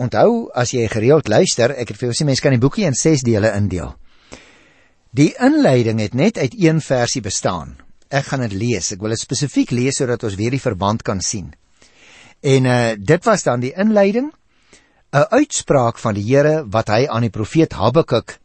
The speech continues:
geopenbaar het. Die tweede hoofdeel van die boek, daar kry ons in vers twee tot by vers vier die eerste klag van die profeet, waarin hy vra,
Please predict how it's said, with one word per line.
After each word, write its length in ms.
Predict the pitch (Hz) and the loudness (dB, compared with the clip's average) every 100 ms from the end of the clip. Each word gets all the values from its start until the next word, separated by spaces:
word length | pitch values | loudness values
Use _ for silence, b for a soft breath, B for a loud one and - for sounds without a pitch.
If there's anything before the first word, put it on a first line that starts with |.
| _ | _
geopenbaar 800 | - 127 135 110 113 101 101 92 82 | -8 -4 -4 -2 -2 0 0 0 -4
het. 160 | - - _ _ _ _ _ _ B B B B | -14 -20 _ _ _ _ _ _ B B B B
Die 140 | 147 156 | 0 0
tweede 320 | 247 349 320 | 0 2 2
hoofdeel 460 | 147 135 131 117 110 | 2 2 2 -2 0
van 300 | 117 104 113 110 | -2 -4 -6 -8
die 100 | 101 | -6
boek, 340 | 120 - - _ _ _ _ _ _ _ - b b | -6 -8 -16 _ _ _ _ _ _ _ -20 b b
daar 320 | 120 156 226 | -2 2 2
kry 220 | 277 254 180 | 2 0 0
ons 380 | 123 143 - - - | -2 -4 -6 -10 -6
in 80 | 123 | -6
vers 300 | - 127 - | -2 -2 -2
twee 280 | - 214 190 | -4 0 0
tot 140 | - 127 | -2 -2
by 80 | 139 | -2
vers 300 | 117 101 - | 0 -2 -2
vier 400 | 202 139 107 - _ _ _ _ _ _ | 0 0 0 -6 _ _ _ _ _ _
die 160 | 151 254 294 | 0 4 4
eerste 340 | 277 - 208 | 4 0 -2
klag 320 | - 151 - | 0 0 0
van 160 | 131 113 | -4 -4
die 60 | 104 | -4
profeet, 540 | 104 - 98 - - _ _ | -6 -6 -8 -10 -20 _ _
waarin 340 | 101 135 175 175 | -2 0 0 0
hy 60 | 143 | 0
vra, 460 | - 123 98 110 | 0 0 0 -2